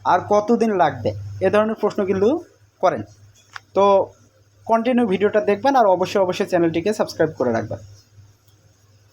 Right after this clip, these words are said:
যে সকল ফাউন্ডার ইতিমধ্যেই আপনারা উইথড্র করেছেন, উইথড্র কিন্তু অনেক ফাউন্ডাররাই করেছে, কারণ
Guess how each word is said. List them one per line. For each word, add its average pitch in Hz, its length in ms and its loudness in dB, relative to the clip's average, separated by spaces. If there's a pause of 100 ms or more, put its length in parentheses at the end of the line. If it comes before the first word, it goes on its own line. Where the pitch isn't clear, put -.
(300)
যে 196 160 2
সকল 247 260 2
ফাউন্ডার 214 600 2 (1200)
ইতিমধ্যেই 214 640 2 (840)
আপনারা 220 260 2
উইথড্র 208 420 -2
করেছেন, 135 440 -4 (1040)
উইথড্র 233 340 0
কিন্তু 254 260 0
অনেক 214 220 0
ফাউন্ডাররাই 196 500 0
করেছে, 143 340 -2
কারণ - 300 0